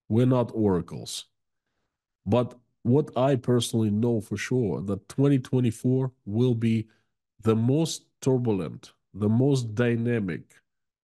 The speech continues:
the most, um, I can't say interesting 'cause it's not gonna be pretty, the most, um, changing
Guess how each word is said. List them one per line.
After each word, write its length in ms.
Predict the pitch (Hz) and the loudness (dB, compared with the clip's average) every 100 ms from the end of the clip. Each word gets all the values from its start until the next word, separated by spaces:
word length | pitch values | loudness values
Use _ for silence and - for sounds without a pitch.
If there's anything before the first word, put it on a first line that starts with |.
| _ _ _ _ - | _ _ _ _ -4
the 180 | 104 117 | 2 4
most, 500 | 131 139 127 - 95 | 4 2 0 -4 -6
um, 420 | 113 110 107 101 - _ - | -4 -2 -2 -4 -10 _ -10
I 40 | 90 | -4
can't 260 | 139 113 | -2 0
say 180 | - 107 | 0 -2
interesting 680 | 90 123 113 90 - 80 82 | 0 -2 -2 -4 -6 -8 -8
'cause 360 | - 85 - 90 | -6 -6 -6 -6
it's 300 | 80 - 101 | -6 -4 -2
not 120 | 98 | -2
gonna 200 | 95 90 | -2 -2
be 120 | 90 | -4
pretty, 440 | - 95 82 80 - _ _ _ _ _ _ _ | -4 -4 -4 -8 -14 _ _ _ _ _ _ _
the 100 | 107 | 2
most, 500 | 110 123 117 - - | 4 4 2 -2 -4
um, 420 | 107 101 98 90 - _ _ _ _ _ _ _ - | -2 0 -2 -6 -12 _ _ _ _ _ _ _ -6
changing 640 | - 139 120 104 87 67 | -2 0 0 -2 -4 -8